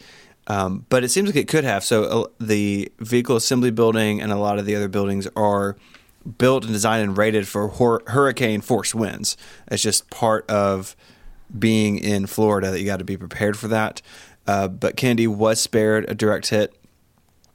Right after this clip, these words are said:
It's supposed to reopen September twelfth, which is the day this will be released. Uh, no word on damage yet, um, out of Kennedy, but it seems like they missed the worst of it, which is,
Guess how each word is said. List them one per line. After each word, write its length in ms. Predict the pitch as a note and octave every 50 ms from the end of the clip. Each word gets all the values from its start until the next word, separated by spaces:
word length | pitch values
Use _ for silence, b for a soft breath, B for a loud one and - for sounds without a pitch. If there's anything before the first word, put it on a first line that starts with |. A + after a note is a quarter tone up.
| _ _ - - _ _ _ _
It's 80 | - -
supposed 260 | - C#3+ C#3 - -
to 40 | C#3
reopen 600 | B2 C3+ - G2 B2 B2 A#2+ C3 A#2+ A#2 A#2 A2
September 420 | - - F#2+ - B2+ A#2 G#2+ G#2+
twelfth, 400 | - - A2 G#2+ G#2 G#2+ G#2+ -
which 140 | A2 G2+ -
is 100 | G2+ F#2+
the 80 | - G2+
day 200 | F2+ A2 G2 G2+
this 160 | G2 F#2+ -
will 60 | G#2 F#2+
be 120 | G2+ G2
released. 560 | G2 G2 F#2+ G2 G2 G#2 G#2 - - - B B B B B B B B
Uh, 200 | - G#2 G#2 G#2
no 180 | A2 A#2+ B2+ B2+
word 140 | B2+ B2+ A#2+
on 120 | A#2 A2
damage 460 | G2 A2+ G#2+ G#2+ A#2 B2 C3 B2+ C3
yet, 320 | C3+ C3+ C3 C#3 C3 - b b b b b b _
um, 300 | - A2 G#2+ G#2 G2+ G2
out 200 | - G#2+ A2 A2
of 140 | A2 G#2 -
Kennedy, 380 | - - A#2 A2+ A2 A2+ B2 B2
but 160 | A#2+ A#2 G2+
it 60 | -
seems 240 | - - B2 A2+ G#2
like 140 | G#2+ G2+ -
they 180 | - G2+ G#2 G#2
missed 420 | G2+ G2+ G2+ G2 - - - -
the 100 | G#2+ G#2
worst 460 | G2 F#2 F#2 G2+ G2 G2 F#2+ - -
of 160 | F2+ F2+ -
it, 140 | C2+ - G1+
which 160 | G#1 G2 -
is, 320 | E2 D2 B1+ - - -